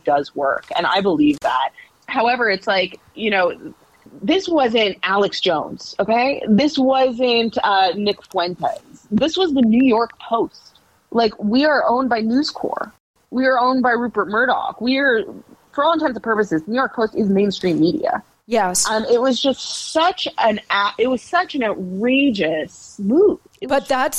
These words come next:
Speaker 1: so
Speaker 2: but, but
Speaker 1: outrageous.
Speaker 2: Emma Jo, that's exactly what made it so dangerous, is the fact
Speaker 1: Yeah.
Speaker 2: it was coming from the New York Post and not, you know, Nick Fuentes or whatever. So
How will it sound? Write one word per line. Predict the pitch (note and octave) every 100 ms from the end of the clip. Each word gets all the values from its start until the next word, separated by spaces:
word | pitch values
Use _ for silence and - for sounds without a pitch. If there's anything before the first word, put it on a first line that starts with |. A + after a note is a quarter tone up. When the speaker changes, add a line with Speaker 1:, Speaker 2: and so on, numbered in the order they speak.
| -
Speaker 1:
so | D#4 D4+
Speaker 2:
but, | C#4+ C4+ -
but | B3
Speaker 1:
outrageous. | A#3
Speaker 2:
Emma | C4+ C4+
Jo, | A#3 B3+ A3+
that's | A3 -
exactly | A#3+ - A3 A3 B3+
what | G#3+ A3 A3
made | A3+ G#3
it | G3
so | - G#3
dangerous, | F#3 G3+ G3 - - A2+ - - - _ _ _
is | C4 A#3+
the | C4
fact | A3 B3 A#3 B3+
Speaker 1:
Yeah. |
Speaker 2:
it | G#3+
was | F#3+ A#3+ B3+ -
coming | - A3+ A3
from | - A3
the | G#3
New | G3+
York | G3 F#3+
Post | - G3+ F#3+ -
and | G3 G3
not, | G3 F#3+ G#3+ - _ G3
you | A3
know, | - G3+
Nick | A3 A3+
Fuentes | - A3 G3+ A3 G3 - -
or | G3+
whatever. | F#3+ G#3 G3 G3+ - - - -
So | - C4+ A3+ G#3+